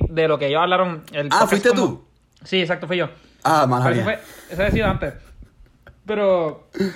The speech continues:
Speaker 1: está, eh, porque yo estaba hablando que si esto, todo lo que estamos viendo era una simulación. Y pues,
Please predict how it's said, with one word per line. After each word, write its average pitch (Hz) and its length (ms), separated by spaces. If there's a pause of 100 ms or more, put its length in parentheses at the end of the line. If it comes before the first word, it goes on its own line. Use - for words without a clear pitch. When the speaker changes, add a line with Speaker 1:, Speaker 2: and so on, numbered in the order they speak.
(300)
Speaker 1:
está, 175 440
eh, 156 220
porque 156 140
yo 156 40
estaba 180 160
hablando 220 240
que 180 80
si 156 160
esto, 175 340
todo 170 160
lo 180 80
que 180 40
estamos 185 200
viendo 180 240
era 165 260
una 165 200
simulación. 156 560 (960)
Y 214 140
pues, 151 600